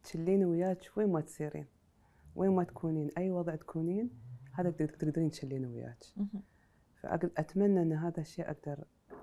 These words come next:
Speaker 1: أعلم بناتي، أعلم الناس اللي حواليي، أن يخلون هذا بوصلة فيهم.
Speaker 2: بوصلة حياتهم.
Speaker 1: بوصلة حياتهم.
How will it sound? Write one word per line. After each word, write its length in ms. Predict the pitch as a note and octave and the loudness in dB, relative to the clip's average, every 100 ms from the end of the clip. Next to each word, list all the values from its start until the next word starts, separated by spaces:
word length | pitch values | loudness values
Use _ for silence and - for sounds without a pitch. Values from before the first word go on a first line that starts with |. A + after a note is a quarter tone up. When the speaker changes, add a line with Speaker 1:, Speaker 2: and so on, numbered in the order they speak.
| - - - _ - | -18 -20 -20 _ -8
Speaker 1:
أعلم 280 | C3 C#3 C3 | -2 0 -2
بناتي، 480 | B2 B2 B2 - C#3 | -2 -4 -6 -6 -2
أعلم 220 | C#3+ C#3+ | 0 0
الناس 300 | C3 C3 - | 0 -4 -6
اللي 120 | B2+ | -8
حواليي، 640 | - B2+ C3 C3+ C#3 F#3 - _ _ _ _ - | -8 -8 -8 -6 -6 -6 -8 _ _ _ _ -2
أن 80 | E3 | 2
يخلون 440 | D#3 - E3+ F3+ | 2 0 0 2
هذا 300 | D#3+ E3 E3 | 2 0 -2
بوصلة 480 | D3 C#3+ C#3 - C3+ | -2 -2 -4 -4 -6
فيهم. 360 | B2 B2+ A#2 A#2+ - _ - | -6 -8 -10 -12 -16 _ -10
Speaker 2:
بوصلة 380 | G3+ G3+ G3 F#3+ | -8 -4 -4 -6
حياتهم. 540 | - E3 D#3 - E3+ D3+ _ - | -6 -10 -10 -14 -16 -16 _ -14
Speaker 1:
بوصلة 320 | C3+ - C3 - | -12 -10 -12 -12
حياتهم. 500 | - D3+ - - | -16 -18 -20 -20